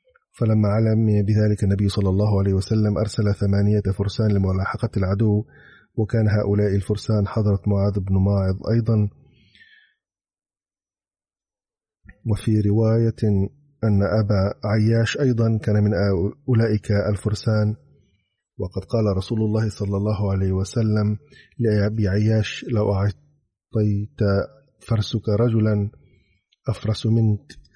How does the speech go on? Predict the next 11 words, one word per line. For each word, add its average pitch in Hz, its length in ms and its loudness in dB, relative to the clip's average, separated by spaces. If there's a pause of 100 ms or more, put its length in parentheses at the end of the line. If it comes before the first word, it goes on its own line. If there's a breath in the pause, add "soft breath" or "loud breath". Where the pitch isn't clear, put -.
(440 loud breath)
فقال: 107 240 -2
"يا 107 240 2
رسول 104 260 -4
الله، 98 440 -2 (720 loud breath)
أنا 107 300 0
أفرس - 300 -4
الناس"، 107 560 0
وضربت 107 440 -2
الفرس 104 420 -2
فوالله 104 520 0
ما 101 140 2